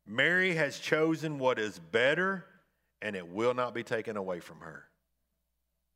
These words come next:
That is true. Mary has chosen what is better, and it won't be taken away from her. How many of you are choosing what is better?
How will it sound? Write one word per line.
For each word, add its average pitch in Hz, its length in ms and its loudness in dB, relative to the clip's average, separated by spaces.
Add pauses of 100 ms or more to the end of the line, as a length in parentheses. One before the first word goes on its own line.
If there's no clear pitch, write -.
(120)
That - 80 -20
is - 160 -20 (100)
true. 170 80 -20 (1120)
Mary 107 720 2 (220)
has 104 280 -4
chosen 120 640 0
what 110 180 0
is 98 180 -6
better, 101 540 2 (800)
and 101 140 -12
it 95 80 -8
won't 107 200 -4
be 110 80 -6
taken 104 360 -6
away 95 200 -4
from 87 200 -16
her. 80 260 -12 (960)
How 131 200 0
many 175 300 0
of 170 220 4
you 160 180 2
are 147 80 0
choosing 143 840 -2
what 120 200 6
is 110 220 0
better? 117 640 2